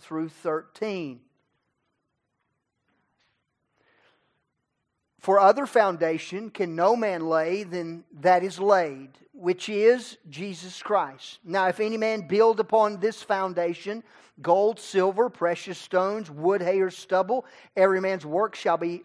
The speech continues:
made manifest, for the day shall declare it, because it shall be revealed by fire, and the fire shall try every man's work of what sort it is." So not only are we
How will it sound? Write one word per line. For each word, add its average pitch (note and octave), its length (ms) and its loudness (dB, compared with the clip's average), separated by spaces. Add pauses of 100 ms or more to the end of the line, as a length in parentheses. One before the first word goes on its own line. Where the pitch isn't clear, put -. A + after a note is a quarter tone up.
made F3 460 -4
manifest, F#3 840 -6
for D#3+ 120 -10
the D#3 100 -8
day F3 300 -2
shall G3+ 240 -2
declare G3+ 480 0
it, C#3 140 -12 (720)
because F3+ 400 2
it F3+ 100 -12
shall G3 160 -4
be F3 140 -2
revealed F3 500 0
by B3 200 2
fire, D#3 400 -2
and E3+ 120 -8
the E3 60 -6
fire F#3+ 340 0
shall F3 140 -6
try E3+ 260 0
every G3 180 0
man's G3 240 -8
work F3+ 520 -2 (760)
of F3 140 -2
what F#3+ 320 4
sort F3+ 580 -2
it F3 120 -4
is." D3+ 360 -4
So - 300 -6
not C4 300 8
only A#3 100 2
are G#3+ 40 0
we F#3+ 260 -2